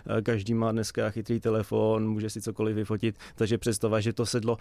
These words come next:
byť na nějaké vojenské základně odlehlé, kde nikdo není, to jsou, to jsou hrozné hlouposti. Takže to můžeme říct i v návaznosti na to, že byly vyplaveny trosky na, na, u Afriky, na východním pobřeží Afriky,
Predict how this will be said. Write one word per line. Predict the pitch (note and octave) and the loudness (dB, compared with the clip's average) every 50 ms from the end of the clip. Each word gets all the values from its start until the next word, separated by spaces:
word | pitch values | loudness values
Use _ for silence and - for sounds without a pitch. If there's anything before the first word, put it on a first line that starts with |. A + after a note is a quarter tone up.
| - - - | -6 -12 -4
byť | B2 A#2 C3 G#2+ - A#2+ | 0 0 0 0 2 0
na | A#2 A2 | 2 4
nějaké | A2 A2 G#2+ G#2 - A#2+ A#2 | 4 4 2 2 2 2 2
vojenské | G#2+ G#2+ A2 A2 A2 G2+ - - A2+ A2 A2 G#2+ | 2 4 2 2 2 0 0 0 2 2 4 4
základně | G#2 A2 G2+ G#2 G2 - A2+ G#2+ G2+ A2 A2 - | 4 2 2 2 2 2 2 2 4 2 2 2
odlehlé, | A2+ A2+ G2+ A2 G#2+ G#2+ G#2+ G#2+ A2+ A2 A2 A2 - - - - | 2 0 2 2 2 2 4 4 4 4 2 2 0 -4 -6 -4
kde | A#2 A2+ A#2+ A#2 | 0 2 4 4
nikdo | A2+ A2+ A2 G#2 A#2 A2+ A2+ | 6 4 4 4 2 2 2
není, | A2+ A2 A2 A2 A2 A2 G#2 - - - - - | 2 2 0 0 0 -2 -4 -6 -12 -20 -12 -6
to | - A2 | -4 -4
jsou, | - - A2+ A2+ A2 G#2 | -2 2 2 2 2 0
to | - G#2 | -2 -4
jsou | - - A2+ A2 | -2 0 0 0
hrozné | A2 G#2+ G#2+ G2+ A2+ A2+ G#2+ | 2 0 2 2 2 2 2
hlouposti. | G#2+ G#2+ G#2+ G2+ - G#2+ - - - A2+ G#2+ G2+ - - - - - - | 0 0 -2 -2 -4 -6 -6 -4 -4 -4 -4 -4 -6 -12 -20 -20 -16 -10
Takže | - G#2 G#2+ A2+ | -6 -4 -2 0
to | - C3 | 2 2
můžeme | B2 A#2+ A2+ A2+ A#2+ A#2+ A#2 A2 | 4 4 4 4 4 4 2 2
říct | A#2 A#2 A2 - - _ | 0 -2 -2 -4 -8 _
i | A#2+ A#2+ A2+ | 0 2 2
v | A2 | 4
návaznosti | A2+ A2+ A2+ A2 A#2 A2 A2 A#2 G#2+ - - A#2 | 4 2 2 2 2 2 2 0 -2 -2 0 0
na | A2+ A2 G#2+ | 0 0 0
to, | - A#2 G#2+ | 0 -2 0
že | A#2 A2+ | 0 0
byly | G2 A2 A2 G#2+ | 2 2 2 2
vyplaveny | G#2 A2 G#2 - A#2 A2+ G#2+ A2 A2 G#2+ | 0 -2 0 0 0 0 2 0 -2 -2
trosky | - - A2+ A2 - - - - B2 A2 A2 - - - - - - - - - | 0 0 -2 -2 -2 -4 -2 0 0 0 0 -2 -10 -20 -20 -20 -20 -12 -4 0
na, | A2+ A2 G#2+ G#2 G#2 G2+ G2+ G#2 G#2 - - | 2 4 4 4 4 4 2 2 0 -2 -4
na, | - A#2+ A2+ G#2 G#2 G#2 G#2 G#2 G#2 G#2 G#2+ G2+ - | -2 0 2 4 4 4 4 4 2 0 0 -2 -2
u | B2 A2+ | -4 -4
Afriky, | A#2 - - G#2+ A2+ - - A#2 A#2 A2+ - - - - - - - | -4 -6 -6 -6 -6 -4 -2 -2 -2 -2 -4 -10 -20 -20 -20 -10 -2
na | A#2 A2 A2 G#2+ G#2+ A2 | 0 2 4 4 4 2
východním | G#2+ A2 G#2+ - B2+ A2+ A#2+ A2+ G#2 | 0 -2 -2 0 2 2 2 2 2
pobřeží | A#2 G#2 G#2+ A#2+ A2+ G#2 A#2 G#2 | 0 -2 0 -2 -2 0 0 -2
Afriky, | G#2 - - A2+ A2+ - B2 A#2 G#2 | -2 -2 -2 -4 -2 -2 -2 -2 -2